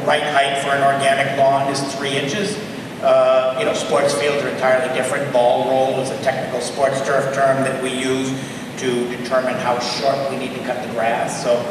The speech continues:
if we're managing a field hockey field, we're cutting it down to an inch and a half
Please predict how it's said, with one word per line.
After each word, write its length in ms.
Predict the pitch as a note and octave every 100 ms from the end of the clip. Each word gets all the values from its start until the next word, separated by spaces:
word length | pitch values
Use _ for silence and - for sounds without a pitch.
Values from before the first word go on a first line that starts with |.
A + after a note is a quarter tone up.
| A#2+ A#2+
if 220 | B2+ B2+ B2
we're 360 | A#2+ A#2 A#2 A#2+
managing 380 | B2+ B2 A#2
a 40 | -
field 280 | - D3+ -
hockey 500 | - - - - -
field, 180 | E3+ G3 -
we're 200 | - -
cutting 200 | D#3 C3+
it 140 | C3
down 260 | C3+ C3 C3
to 60 |
an 80 | A#2+
inch 160 | B2+ -
and 80 | C3
a 60 |
half 260 | C3 C3